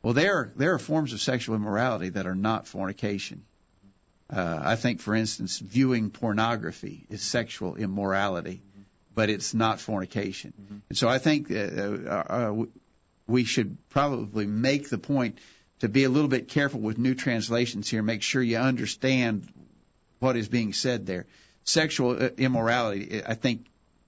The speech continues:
Speaker 1: leaves too many questions. Fornication, properly defined, is illicit or unlawful sexual contact.
Speaker 2: Okay.
Speaker 1: And so if a married person has illicit sexual contact with someone else, then the innocent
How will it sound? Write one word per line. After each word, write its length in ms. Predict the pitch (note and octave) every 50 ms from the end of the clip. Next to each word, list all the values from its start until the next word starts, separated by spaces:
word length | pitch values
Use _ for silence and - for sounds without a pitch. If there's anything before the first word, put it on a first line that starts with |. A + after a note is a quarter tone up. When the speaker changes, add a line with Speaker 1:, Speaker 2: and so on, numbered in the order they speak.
| _ _ _ _ -
Speaker 1:
leaves 340 | B2 B2+ B2 A2 - -
too 160 | - - - C3
many 180 | A#2+ A2 G#2+
questions. 500 | G#2+ - - A2 A2 A2 - - - -
Fornication, 880 | - - - D3 D3 D#3 E3+ - - C#3 B2 A#2 - - G2+ G#2 G2+ - _
properly 400 | - - C3+ C3 C3 - C3+ B2+
defined, 520 | A2+ A2 A2+ - - A2 G2+ G2 G2+ F#2+ -
is 180 | G#2 G2+ -
illicit 480 | G#2+ G#2+ G2 G#2+ A#2+ B2 B2 - B2 -
or 120 | - F#2+ F2+
unlawful 480 | G#2 A2+ A2 A2 A2 A2+ A2 - G#2+
sexual 420 | F#2+ - - G#2+ F#2+ - - F#2 F2+
contact. 720 | - - - F#2 F#2 F2+ F2 - F2+ - - - - - -
Speaker 2:
Okay. 160 | G#2 G#2 G#2+ - _ _ _ _ _ _ _ _ -
Speaker 1:
And 120 | A2+ G#2+
so 280 | - - C#3 C3 G#2+ - - - - - -
if 140 | - B2+ A2+
a 60 | A#2
married 360 | G#2 G#2+ A#2 A#2+ C#3 E3+ E3 -
person 340 | D#3+ C#3+ B2 - - G2+
has 260 | G2+ G#2+ G2+ A2 G#2+ A2
illicit 380 | G2+ G2+ B2 C3 - - - - _ _ _ _ _ _ _ _ _ _ _ _ _ _ _ _ _ _ _ _ _ _ _ _
sexual 380 | - - A#2+ A2 - - C3 A2
contact 720 | - - B2+ A#2 A2 G#2+ G#2 - G2+ E2+ E2+ E2+ - -
with 240 | A#2 G#2+ G#2+ A2 - _ -
someone 360 | - - A2 A2 A#2 C3 C3
else, 360 | A#2 G#2 F#2+ F2+ F2+ - - - _ _ _ _ _ _ _ _ _ _ -
then 220 | - C3+ C3+ B2+ B2
the 100 | B2 B2
innocent 640 | - - D3+ D#3+ F3+ G3+ F#3+ - F#3+ - - -